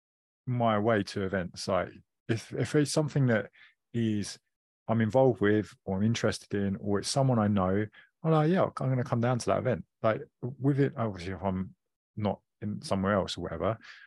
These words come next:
but I will always try and do that. And I think that that, that also plays into it, 'cause I think, uh, um, sometimes people can get put off by, "Oh, if I, no one's gonna turn up." Like, well, you know, you don't actually know that, but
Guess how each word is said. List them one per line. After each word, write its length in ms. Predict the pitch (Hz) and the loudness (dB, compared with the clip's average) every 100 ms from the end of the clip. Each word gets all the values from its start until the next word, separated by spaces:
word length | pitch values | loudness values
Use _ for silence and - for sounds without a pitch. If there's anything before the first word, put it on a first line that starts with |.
| _ _ _ _ | _ _ _ _
but 80 | 147 | 0
I 100 | 143 | 2
will 200 | 139 139 | 4 6
always 380 | 156 151 131 113 | 8 8 6 2
try 220 | - 117 | -2 -2
and 80 | 110 | 2
do 140 | 123 | 2
that. 240 | 139 165 - - | 2 0 -6 -6
And 100 | 120 | -4
I 60 | |
think 200 | - 135 | -2 -2
that 140 | 123 117 | -2 0
that, 240 | 123 - _ | 0 -2 _
that 180 | 127 131 | -2 0
also 440 | 113 107 104 92 92 _ - | 0 -2 -2 -2 -4 _ -2
plays 200 | 98 92 | 0 0
into 260 | 95 - 85 | -2 -4 -8
it, 120 | - | -6
'cause 120 | 90 | -4
I 40 | 92 | -2
think, 220 | 98 - - - - - _ _ 95 | -2 -4 -12 -20 -20 -20 _ _ -8
uh, 140 | 92 - | -8 -8
um, 400 | 92 90 87 85 - - | -10 -8 -10 -16 -20 -10
sometimes 360 | 110 98 95 - | -8 -4 -4 -4
people 160 | 90 | -6
can 100 | 92 | -4
get 180 | 90 85 | -8 -8
put 160 | - - | -8 -6
off 180 | 87 - | -8 -8
by, 140 | 85 | -6
"Oh, 220 | 87 87 95 | -4 -6 -10
if 140 | - | -10
I, 80 | 95 - - | -8 -8 -6
no 140 | 104 | -2
one's 160 | 98 92 | -2 -2
gonna 140 | 95 | -6
turn 260 | 85 92 92 | -6 -4 -2
up." 160 | 87 _ - | -4 _ -10
Like, 140 | 104 107 | -6 -4
well, 300 | 107 95 - - _ _ - | -4 -4 -10 -20 _ _ -6
you 60 | |
know, 40 | 92 | -4
you 80 | 104 | 2
don't 180 | 117 | 2
actually 240 | 107 - 98 | 0 -2 0
know 160 | 92 | 0
that, 240 | 82 82 - _ _ 90 | -2 -6 -8 _ _ -4
but 180 | 90 | -4